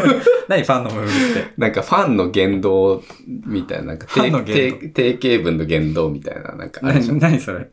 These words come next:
Speaker 2: か、「見てます」とかさ。
Speaker 1: うん。
Speaker 2: 「ファンです」みたいなさ。
Speaker 1: あ、「めっちゃ聞いてます」みたいな。
Speaker 2: そうそうそう。
Speaker 1: あー。
Speaker 2: なんかそういうことを、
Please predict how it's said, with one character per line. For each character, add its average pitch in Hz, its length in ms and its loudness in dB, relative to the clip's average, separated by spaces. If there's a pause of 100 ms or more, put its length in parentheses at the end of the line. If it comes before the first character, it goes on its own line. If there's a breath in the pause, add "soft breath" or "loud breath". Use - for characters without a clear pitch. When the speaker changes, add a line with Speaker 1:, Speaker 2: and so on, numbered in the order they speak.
(120)
Speaker 2:
か、 - 120 -20 (600)
「見 107 100 -4
て 165 100 -2
ま - 120 -6
す」 - 200 -8
と - 80 -14
か - 120 -18
さ。 - 140 -10
Speaker 1:
う 147 40 0
ん。 147 420 2 (480 loud breath)
Speaker 2:
「フ 104 40 -2
ァ 95 40 -2
ン 76 100 -4
で - 80 -10
す」 - 140 -12
み - 40 -20 (120)
た - 240 -4
い - 40 -20
な - 60 -20
さ。 - 160 -20
Speaker 1:
あ、 - 100 -20
「め 123 60 -8
っ - 20 -10
ち - 60 -4
ゃ - 40 -2
聞 127 160 -4
い 127 40 -12
て 131 120 -2
ま 127 180 0
す」 - 160 -10
み 101 60 -12
た - 100 -14
い - 20 -16
な。 - 60 -14
Speaker 2:
そ - 80 -12
う - 20 -10
そ - 180 -12
う - 60 -18
そ - 160 -20
う。 113 40 -8
Speaker 1:
あ - 20 -4
ー。 - 40 0
Speaker 2:
な 113 60 0
ん - 20 -4
か 98 140 -2
そ - 140 -2
う 139 40 2
い - 20 -2
う 131 40 -4
こ 165 100 -2
と 95 180 2 (240)
を、 80 200 -2